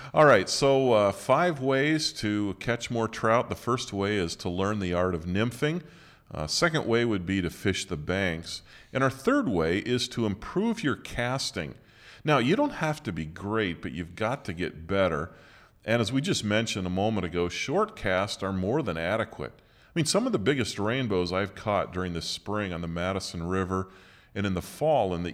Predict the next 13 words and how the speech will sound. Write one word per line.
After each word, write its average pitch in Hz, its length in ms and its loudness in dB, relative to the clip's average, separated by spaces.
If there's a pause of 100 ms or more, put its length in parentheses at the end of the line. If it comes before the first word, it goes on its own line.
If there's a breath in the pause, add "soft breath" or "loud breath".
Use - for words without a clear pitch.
East 101 260 -8
Gallatin 95 580 -2
have 87 160 -6
been 110 180 -2
about 82 320 -4
ten 139 220 -2
to 107 60 -6
twenty 117 360 -6
feet 101 340 -6
in 78 60 -10
front 104 380 -2
of 92 120 -2
me. 78 180 -4